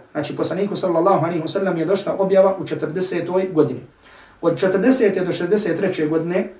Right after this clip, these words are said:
znači, trinaest godina je proveo u Mekki, a deset godina u Medini. Znači, poslanik sallallahu alaihi wa sallam trinaest godina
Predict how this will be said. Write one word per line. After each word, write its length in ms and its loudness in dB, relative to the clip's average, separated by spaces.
znači, 280 -2
trinaest 400 0
godina 300 2
je 100 2
proveo 260 2
u 120 -2
Mekki, 380 -2
a 80 2
deset 280 -2
godina 300 -2
u 40 -4
Medini. 340 -4
Znači, 200 -4
poslanik 320 0
sallallahu 420 2
alaihi 180 -2
wa 60 -4
sallam 320 -2
trinaest 360 -2
godina 380 0